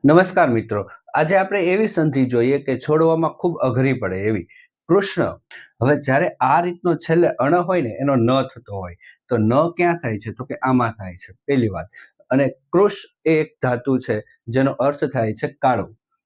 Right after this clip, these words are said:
એટલે કૃષ્ણનો અર્થ થાય છે કાળું, અને અણનો ન થઈ જાય છે એટલે આવશે કૃષ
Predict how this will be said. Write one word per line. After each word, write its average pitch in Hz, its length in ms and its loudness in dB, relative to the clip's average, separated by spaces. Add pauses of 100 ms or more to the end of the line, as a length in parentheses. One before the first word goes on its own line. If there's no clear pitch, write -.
એટલે 113 180 -4
કૃષ્ણનો 170 520 0
અર્થ 143 340 0
થાય 123 240 -2
છે 143 100 -2 (180)
કાળું, 123 240 0 (280)
અને 117 140 0 (120)
અણનો 156 300 2
ન 131 100 4 (200)
થઈ 117 200 -4
જાય 98 240 -6
છે 98 200 -10
એટલે 113 200 -2
આવશે 127 320 -2 (840)
કૃષ 139 300 4